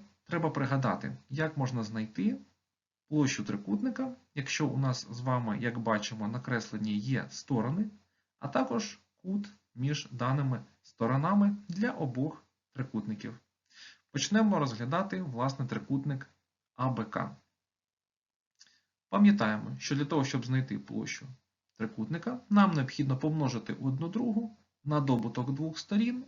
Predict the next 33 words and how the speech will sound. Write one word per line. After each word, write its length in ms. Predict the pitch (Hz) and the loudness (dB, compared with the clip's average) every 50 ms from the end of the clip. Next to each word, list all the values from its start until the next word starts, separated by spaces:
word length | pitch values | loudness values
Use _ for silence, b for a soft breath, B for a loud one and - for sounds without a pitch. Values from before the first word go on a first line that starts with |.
| - _ | -10 _
і 160 | - 254 277 | -6 -4 -2
на 320 | 240 165 156 170 - - - | -2 0 0 -2 -2 -4 -6
синус 440 | - - - 160 135 123 107 - - | -8 -6 -2 0 0 0 0 -2 -6
кута 420 | - - 151 - 262 269 285 277 247 | -10 -14 -10 -8 -6 -6 -6 -6 -6
між 240 | 180 170 160 135 120 | -6 -4 -4 -4 -2
даними 340 | 117 131 151 156 143 127 113 | -2 -2 0 0 0 -2 -4
сторонами. 600 | - - - 110 107 101 104 98 104 117 139 131 - _ _ b b b b b b b b b b _ - | -4 -6 -6 -6 -4 -4 -4 -4 -6 -8 -10 -14 -16 _ _ b b b b b b b b b b _ -4
Отже, 280 | 254 226 220 220 226 | -2 0 2 2 2
матимемо, 680 | 202 175 170 170 165 170 165 151 151 143 139 139 139 139 135 | 4 4 2 2 2 0 0 0 0 0 0 -2 -4 -4 -6
що 240 | - - - 143 135 | -10 -8 -6 -6 -6
площа 400 | - 180 196 208 202 202 - 135 | -4 -2 0 2 2 2 0 -4
трикутника 760 | - - 104 - - 123 131 135 143 135 131 - 139 135 - | -4 -6 -6 -6 -4 -4 -4 -4 -4 -4 -4 -4 -6 -8 -8
А 140 | - 175 196 | -4 -4 -2
Б 180 | 175 143 123 - | -2 -2 -4 -4
К 360 | - - 98 107 - 160 196 - - _ _ _ _ _ _ _ _ 127 | -6 -8 -6 -6 -6 -6 -6 -10 -16 _ _ _ _ _ _ _ _ -8
буде 240 | 139 190 208 196 151 | -2 0 2 2 2
в 100 | 127 131 | 2 2
нас 180 | 139 139 127 | 2 0 0
дорівнювати 720 | 123 113 104 104 98 101 107 117 131 165 180 - - 208 208 202 - | 0 0 0 0 -2 -2 -2 -2 -2 -2 -2 -2 0 0 0 0 0
одній 340 | - 143 127 123 120 120 110 | 0 0 0 0 -2 -2 -4
другій 520 | 104 101 98 - 104 123 170 202 220 214 B B B B B _ _ _ - | -4 -6 -6 -6 -4 -2 0 0 -2 -2 B B B B B _ _ _ -4
помножити 600 | 147 147 147 143 143 131 107 107 101 - 104 104 | -2 0 2 2 0 0 0 -2 -2 -4 -2 -2
на 200 | 139 165 180 - | 0 0 0 0
одну 400 | - 131 113 101 104 98 101 104 | -2 -2 -4 -2 -4 -6 -6 -6
сторону, 560 | - - 147 160 175 190 208 226 240 233 - - _ | -6 -6 -4 -4 -2 0 0 -2 -2 -4 -8 -14 _
це, 200 | - - 120 113 | -12 -8 -6 -6
власне, 400 | 107 113 110 107 104 - 110 107 | -4 -4 -4 -4 -4 -4 -6 -6
в 100 | 107 107 | -6 -4
нас 140 | 101 101 104 | -4 -4 -4
буде 260 | 107 104 101 95 - | -6 -6 -6 -6 -8
сторона 560 | - - - 110 107 110 110 110 101 95 - - | -8 -8 -6 -4 -4 -4 -4 -4 -6 -6 -6 -4
А 160 | 123 127 117 | -4 -4 -4
Б, 440 | 101 101 95 98 110 160 202 202 | -4 -4 -2 0 2 2 2 0